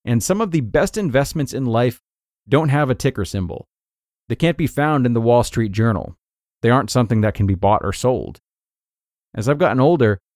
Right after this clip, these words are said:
I've started to realize the importance of these kinds of decisions, and I regret not investing even more in them when I was younger.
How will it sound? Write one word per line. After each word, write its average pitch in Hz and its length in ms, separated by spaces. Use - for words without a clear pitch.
I've - 80
started 180 300
to 160 80
realize 143 480
the 147 100
importance 131 500
of 95 120
these 92 180
kinds 90 320
of 82 80
decisions, 85 640
and 131 100
I 160 40
regret 190 380
not 190 200
investing 156 460
even 143 240
more 139 260
in 127 80
them 110 160
when 110 100
I 107 60
was 107 180
younger. 107 400